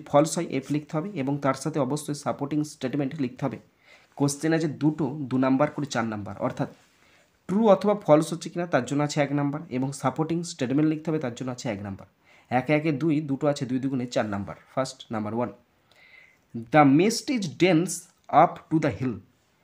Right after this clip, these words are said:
আহ, পাহাড় পর্যন্ত কুয়াশা ঘন ছিল। আহ,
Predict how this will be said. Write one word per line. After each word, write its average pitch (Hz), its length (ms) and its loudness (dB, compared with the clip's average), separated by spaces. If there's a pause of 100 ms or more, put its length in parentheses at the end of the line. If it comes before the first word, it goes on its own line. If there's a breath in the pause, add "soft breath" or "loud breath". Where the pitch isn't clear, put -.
(460)
আহ, 123 400 2 (120)
পাহাড় 156 420 8
পর্যন্ত 190 360 0
কুয়াশা 156 420 2
ঘন 120 280 -2
ছিল। 90 180 -10 (1500)
আহ, 123 180 -2